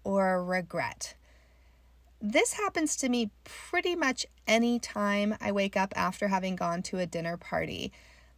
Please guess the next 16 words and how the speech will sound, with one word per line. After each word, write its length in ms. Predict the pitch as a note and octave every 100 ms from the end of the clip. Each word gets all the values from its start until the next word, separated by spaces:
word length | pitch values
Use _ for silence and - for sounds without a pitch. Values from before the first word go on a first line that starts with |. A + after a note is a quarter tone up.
| - -
I 140 | G3
worry, 760 | F#3 G3+ G3+ G3 G3 F#3+ G3 - - _
maybe 360 | G3+ A#3 D4 E4
I 160 | D4+ C4+
said 500 | - - - A#3 G#3+
something 840 | A#3 G#3+ - G3 F#3+ F#3 F3+ F3
wrong, 760 | G3 F3+ F#3+ F#3 F3 E3+ E3 E3
or 420 | F3+ F3+ F3+ F3 - -
maybe 340 | G3+ G#3+ A#3 A#3+
I 120 | A#3
danced 480 | G3+ A#3+ A#3 - -
funny, 420 | F#3+ F3+ F3 F3
or 320 | G3 F#3+ F#3 - - - -
especially 380 | - B3+ A#3
with 140 | G#3 F#3+
me, 160 | F#3